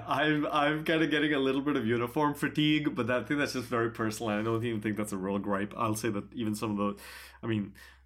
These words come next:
the, all of the different uniforms have been gorgeous looking for the most part. Uh, so, so, but there is a little bit of fragmentation occurring there that I want them to just bring back. Um, what I will also say is that it's,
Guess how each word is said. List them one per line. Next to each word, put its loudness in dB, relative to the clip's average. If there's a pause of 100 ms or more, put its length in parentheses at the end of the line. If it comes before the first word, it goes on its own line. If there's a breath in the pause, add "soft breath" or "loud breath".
(160)
the, -4
all 4
of 4
the 4
different 0
uniforms 0
have -2
been -2 (280)
gorgeous 0
looking -6
for -8
the -4
most -8
part. -8 (160)
Uh, -6
so, -2
so, -6 (340 loud breath)
but -4
there 4
is 4
a 4
little 4
bit 2
of -4
fragmentation 0
occurring 0
there 2
that 2
I 2
want 0
them 0
to -6
just -2
bring 0
back. -2
Um, 0 (480 loud breath)
what 2
I 4
will 4
also 2
say 2
is 2
that 0
it's, -4